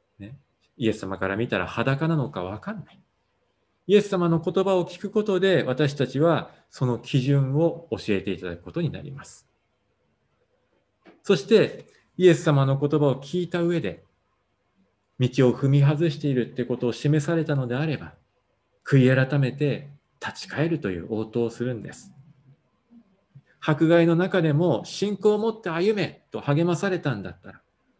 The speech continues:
主よそうしますと言って立ち上がるんです。私のために働くようにって示されたら、そのように応答する。御言葉から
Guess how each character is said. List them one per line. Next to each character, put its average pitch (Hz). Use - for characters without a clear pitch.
主 -
よ 110
そ 147
う 151
し 165
ま 170
す -
と 151
言 127
っ -
て -
立 -
ち 101
上 95
が 117
る 143
ん 160
で -
す。 -
私 143
の 160
た 165
め 180
に 143
働 180
く 208
よ 220
う 208
に 143
っ -
て 147
示 175
さ 202
れ 185
た 147
ら、 160
そ -
の 107
よ 160
う 127
に 139
応 110
答 92
す -
る。 -
御 165
言 233
葉 220
か 226
ら 160